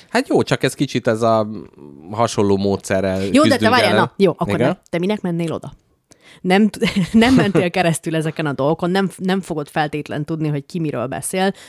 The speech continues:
Speaker 2: nem érzed ugyanazt. Ha támogatni akarod ezt a közösséget, megteheted máshol, máshol is.
Speaker 1: De persze, de azt mondod,
Speaker 2: Tehát,
Speaker 1: hogy
Speaker 2: hogy
Speaker 1: oda
Speaker 2: te
Speaker 1: bárki mehet, de én nem
Speaker 2: Igen.
Speaker 1: azt mondom, én nem, ö, törni, zúzni megyek oda.
Speaker 2: Értem.
Speaker 1: Csak hogy nem tudom, ott
Speaker 2: De minek?
Speaker 1: mondjuk mindig van jó filmvetítés.
Speaker 2: Jó.
Speaker 1: Mindig vetítik a filmeket, és
Speaker 2: Azok
Speaker 1: én
Speaker 2: nem is
Speaker 1: szívesen
Speaker 2: szok-,
Speaker 1: megyek
Speaker 2: azok
Speaker 1: oda.
Speaker 2: nem is, azok nem is szoktak kizárósok lenni.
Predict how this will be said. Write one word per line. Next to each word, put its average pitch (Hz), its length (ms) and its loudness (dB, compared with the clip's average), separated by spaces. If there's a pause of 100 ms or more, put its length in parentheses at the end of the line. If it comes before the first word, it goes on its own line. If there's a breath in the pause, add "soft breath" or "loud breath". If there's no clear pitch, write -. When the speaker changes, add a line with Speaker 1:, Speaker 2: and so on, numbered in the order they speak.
Speaker 2:
nem 196 200 2
érzed 156 380 -2
ugyanazt. 247 560 -4
Ha 156 80 -4
támogatni 180 540 0
akarod 156 400 -4
ezt 147 180 -8
a 143 40 -12
közösséget, 185 480 -6
megteheted 156 480 -8
máshol, 147 480 -10
máshol - 340 -12
is. 147 120 -8
Speaker 1:
De 143 60 2
persze, 208 320 2
de 120 100 2
azt 147 180 4
mondod, 147 200 2
Speaker 2:
Tehát, 147 160 4
Speaker 1:
hogy 147 80 4
Speaker 2:
hogy 202 100 4
Speaker 1:
oda 240 80 4
Speaker 2:
te 151 80 2
Speaker 1:
bárki 139 220 -4
mehet, 110 300 0
de 110 80 2
én 117 60 6
nem 143 100 4
Speaker 2:
Igen. 160 120 4
Speaker 1:
azt 160 80 -4
mondom, 120 220 0
én 139 80 2
nem, 127 200 0 (140)
ö, 110 40 -2
törni, 107 380 2
zúzni 104 360 0
megyek 98 340 -2
oda. 98 160 -4
Speaker 2:
Értem. 208 160 2 (140)
Speaker 1:
Csak 160 80 0
hogy 294 200 2
nem 226 240 2
tudom, 196 200 2
ott 208 160 2 (120)
Speaker 2:
De 240 120 2
minek? 254 220 4
Speaker 1:
mondjuk 185 280 4
mindig 226 260 2
van 147 160 2
jó 131 140 4
filmvetítés. 92 1000 -6
Speaker 2:
Jó. - 120 0
Speaker 1:
Mindig 202 340 4
vetítik 127 440 -2
a 95 80 -6
filmeket, 214 600 0
és 143 60 -2
Speaker 2:
Azok 220 200 4
Speaker 1:
én - 0 -
Speaker 2:
nem 165 80 2
is - 40 -4
Speaker 1:
szívesen - 440 2
Speaker 2:
szok-, 220 80 0
Speaker 1:
megyek 247 200 4
Speaker 2:
azok 240 180 2
Speaker 1:
oda. 233 160 4
Speaker 2:
nem 269 100 4
is, 208 60 -2
azok 220 260 -2
nem 190 140 0
is 160 80 -2
szoktak 170 380 -6
kizárósok 147 680 -8
lenni. 160 360 -12